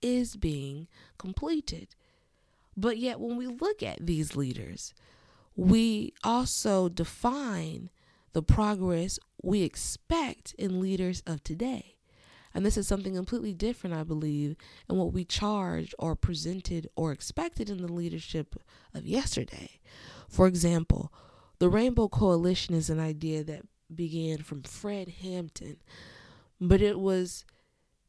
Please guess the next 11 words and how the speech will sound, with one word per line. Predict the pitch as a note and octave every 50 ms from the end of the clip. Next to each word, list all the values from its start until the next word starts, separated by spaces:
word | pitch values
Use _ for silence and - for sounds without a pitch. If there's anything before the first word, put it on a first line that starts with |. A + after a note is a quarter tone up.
| _ _ _ _ _ -
it | - A3 A3
was | G#3+ G#3 F#3
assumed | G3 F#3+ - - - C#4 C#4+ D4 D4 C#4 C4+ A#3+ G#3+ -
and | - F#3 F#3+ F#3+
also | G3+ G3 G3 F#3+ - - - - G3 F#3 F3 E3+ E3 D#3+ D3+
spearheaded | - - - - - A3+ A3+ A3 - - F#3 E3+ D#3 D3+ D3 D#3 E3+ - - - - - - _ _ _ _ _ _ -
and | - G3 F3+ F3
led | F3+ F#3 F3+ F3+ F3 E3+ D#3+
by | F3+ F3 F3
many | F3 F3+ F#3+ F#3+ F#3 E3+ - -
other | - A#3 A#3 A3+ F#3+ E3+ E3 E3+